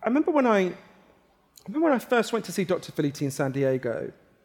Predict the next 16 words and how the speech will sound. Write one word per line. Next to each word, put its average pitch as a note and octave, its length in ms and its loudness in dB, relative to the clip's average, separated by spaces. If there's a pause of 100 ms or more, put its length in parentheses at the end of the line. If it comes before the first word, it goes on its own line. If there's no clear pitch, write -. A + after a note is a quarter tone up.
(1300)
If G3+ 140 -4
you C#4 80 4
met A#3 180 4
him, D#3+ 340 0 (100)
you D#3+ 120 -2
would D#3+ 200 -2 (160)
really E3 400 2
like C#3+ 280 0
him. A2+ 240 -6
He's C#3+ 180 -6
a D3+ 60 2
lovely, G3 800 2 (240)
<laughs> - 260 -14
kind G3+ 500 2
old E3 260 2
man. C#3 420 -2